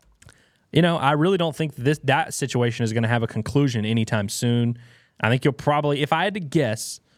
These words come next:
I bet Jason Jones gets the first start on Friday, but I think, I think you might see a different guy every day. I wouldn't think the three guys I mentioned earlier, you might just let 'em all three start this weekend. Who knows? Um, I think that's gonna be maybe the biggest story to watch these next two weeks is who emerges at left field. What do we have there?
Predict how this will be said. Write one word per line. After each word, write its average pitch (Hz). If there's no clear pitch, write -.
I 107
bet 131
Jason 139
Jones 131
gets 123
the 127
first 127
start 117
on 113
Friday, 110
but 104
I -
think, 147
I 120
think 160
you 165
might 175
see 185
a 185
different 180
guy 185
every 180
day. 190
I 165
wouldn't 165
think 143
the 135
three 165
guys 160
I 147
mentioned 147
earlier, 135
you 127
might 143
just 120
let 117
'em 165
all 190
three 233
start 117
this 110
weekend. 104
Who 156
knows? 131
Um, 104
I 135
think 147
that's 131
gonna 139
be 120
maybe 226
the 214
biggest 151
story 151
to 131
watch 117
these 110
next 107
two 107
weeks 98
is 101
who 147
emerges 135
at 120
left 117
field. 117
What 107
do 131
we 131
have 113
there? 110